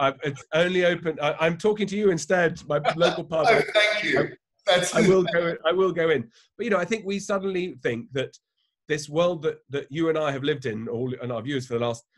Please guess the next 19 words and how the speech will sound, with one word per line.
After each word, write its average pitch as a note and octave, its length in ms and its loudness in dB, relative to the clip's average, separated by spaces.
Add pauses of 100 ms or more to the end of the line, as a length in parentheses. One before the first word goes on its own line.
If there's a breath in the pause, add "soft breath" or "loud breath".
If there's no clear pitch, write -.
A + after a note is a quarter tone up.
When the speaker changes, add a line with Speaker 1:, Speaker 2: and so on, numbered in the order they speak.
(160)
Speaker 1:
twenty C#3 200 -4
or B2+ 40 -8
thirty B2+ 260 -4
years, A2+ 280 -4
where A#2+ 100 -2
there've D#3 160 -4
been G3+ 100 -4
disagreements, D#3+ 760 -2
there've A#2+ 180 -4
been B2+ 320 -4 (300 soft breath)
challenges, C#3+ 640 -2
there've B2 160 -4
been A#2+ 140 -8
different A#2+ 260 -8
opinions, D#3+ 800 -6 (240)
lots G#3 300 -4
of, D#3 160 -4 (160)
lots G3+ 260 -4
of, D#3 180 -8